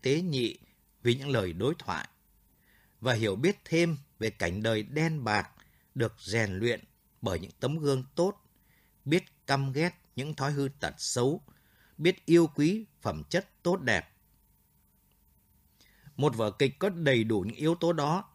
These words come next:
nhất định làm cho khán giả vui thích, tiêu khiển thỏa mãn hơn là một vở kịch thiếu những yếu tố đó như tình trạng hầu hết các vở kịch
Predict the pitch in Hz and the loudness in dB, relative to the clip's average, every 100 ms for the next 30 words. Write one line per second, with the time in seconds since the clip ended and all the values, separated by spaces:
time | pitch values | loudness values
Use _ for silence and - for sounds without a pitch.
0 | - 92 131 220 156 139 - - _ - | -16 -6 -2 -2 0 0 -2 -20 _ -10
1 | 101 87 - - 127 160 98 71 - 120 | -6 -6 -6 -8 -6 -4 -4 -4 -2 -2
2 | 117 151 160 _ - - _ _ _ _ | -2 -4 -6 _ -20 -20 _ _ _ _
3 | 175 185 - 101 80 - 92 92 104 120 | 4 4 4 -2 -2 -4 -6 -4 -4 -4
4 | 190 - - - 180 175 139 113 - 98 | -4 -6 -10 2 4 4 0 -2 -4 -4
5 | 90 117 - - 127 156 180 151 160 160 | -2 -4 -6 -10 -2 0 0 -4 -4 -2
6 | 160 135 151 220 _ - - 156 - 117 | -2 -2 -2 -4 _ -14 -4 -4 -2 -4
7 | 92 82 104 - - - - 113 95 160 | -4 -2 -2 -2 -16 -18 -4 -2 0 -2
8 | - 170 - 92 - 104 | -2 -6 -4 -10 -6 -8